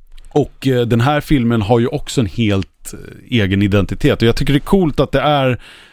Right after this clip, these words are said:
lite grann av colored people med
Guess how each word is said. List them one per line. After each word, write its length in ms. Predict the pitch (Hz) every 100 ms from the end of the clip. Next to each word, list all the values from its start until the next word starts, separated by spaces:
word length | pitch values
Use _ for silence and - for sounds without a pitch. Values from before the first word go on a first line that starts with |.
| _ _ -
lite 240 | 120 123
grann 340 | 113 107 98 101
av 440 | 131 131 120 107
colored 540 | 101 123 113 107 95 -
people 460 | 113 98 104 92 - - _ 90 127 120 - -
med 480 | 120 147 98 85